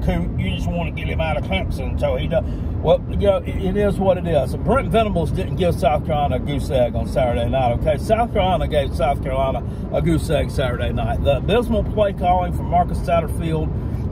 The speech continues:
the, uh, lack of, uh, blocking, uh, from the line, coached by the Fat Arn Anderson, both of whom I hope, uh, are shown the pink slip at some point in time within the next few weeks.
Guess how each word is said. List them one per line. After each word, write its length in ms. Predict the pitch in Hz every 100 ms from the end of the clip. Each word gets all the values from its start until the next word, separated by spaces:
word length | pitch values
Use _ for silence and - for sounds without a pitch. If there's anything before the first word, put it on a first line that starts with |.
| -
the, 120 | 143 135
uh, 560 | 127 120 120 117 117
lack 540 | 123 - 160 202 196 180
of, 280 | 143 135
uh, 220 | 139 135 127
blocking, 680 | 139 175 196 185 180 175
uh, 220 | - 180 -
from 180 | 151
the 60 | 147
line, 460 | 139 175 180 175 160
coached 360 | 185 180 -
by 140 | 170 165
the 80 |
Fat 260 | - 185 175
Arn 200 | 170 165
Anderson, 720 | 170 170 165 175 156 - - -
both 160 | 185
of 120 | 180
whom 260 | 156 175 170
I 100 | 151
hope, 280 | - 170 151 -
uh, 260 | 127 123 131 - -
are 120 | 127
shown 260 | - 185 160
the 60 |
pink 260 | - 170 160
slip 320 | - 175 165
at 100 | -
some 240 | - 180 170
point 280 | 165 160 156
in 40 |
time 840 | - 160 151 156 151 - - - -
within 260 | 151 175
the 80 | 160
next 280 | 156 160 -
few 200 | 170 160
weeks. 400 | 156 160 156 -